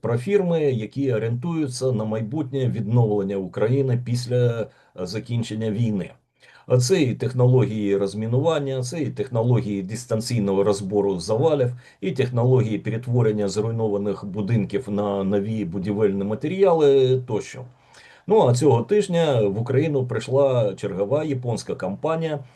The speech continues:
яка теж зацікавлена в співпраці, е, вже в агросекторі.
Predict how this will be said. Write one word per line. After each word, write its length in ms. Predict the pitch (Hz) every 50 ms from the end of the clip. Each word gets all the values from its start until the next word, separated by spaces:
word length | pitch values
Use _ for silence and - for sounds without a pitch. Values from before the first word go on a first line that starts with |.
| - -
яка 280 | - - - - -
теж 220 | - - 117 110 95
зацікавлена 720 | 82 104 98 - 107 98 - 104 101 95 92 95 95 92
в 60 | 87
співпраці, 680 | - - - 107 101 - - - 170 170 165 160 - 156
е, 100 | 143 127 - - - - - - - - 98 104 107
вже 400 | 104 101 92 95 117 151 170 170
в 460 | - 101 - - 151 160 156 127 123 - - _ _ -
агросекторі. 1040 | 117 117 117 107 101 101 104 98 92 - - - 98 82 - - 85 82 87 73